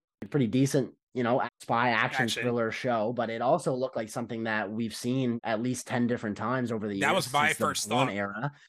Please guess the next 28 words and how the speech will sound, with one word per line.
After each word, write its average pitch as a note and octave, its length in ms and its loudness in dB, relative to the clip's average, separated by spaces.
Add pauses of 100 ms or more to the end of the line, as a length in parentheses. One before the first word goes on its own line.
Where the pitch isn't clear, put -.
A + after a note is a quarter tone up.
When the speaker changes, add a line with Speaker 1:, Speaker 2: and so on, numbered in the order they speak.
Speaker 2:
Yeah, D#3+ 220 2
my D#3 140 2
first, F3 360 0
Speaker 1:
Why F#3 120 2
is F3+ 120 6
this F3 140 2
Speaker 2:
like, - 60 -6
my F3+ 100 2
first E3+ 240 0
thought E3 200 2
Speaker 1:
three F#3 100 -4
hundred D#3 80 -2
million - 0 -
dollars? D3+ 500 -2
It's A#2+ 200 -16 (100)
Speaker 2:
Yeah, E3+ 160 0
when D3+ 100 0
I D#3 100 0
first F#3+ 300 0
saw F3 120 2
the A#3+ 80 -4
Speaker 1:
What? - 20 -6
Speaker 2:
trailer D3+ 300 -4
for E3+ 180 2
it, E3 60 0
I E3+ 80 2
was D#3+ 160 -4
like, D#3 120 -6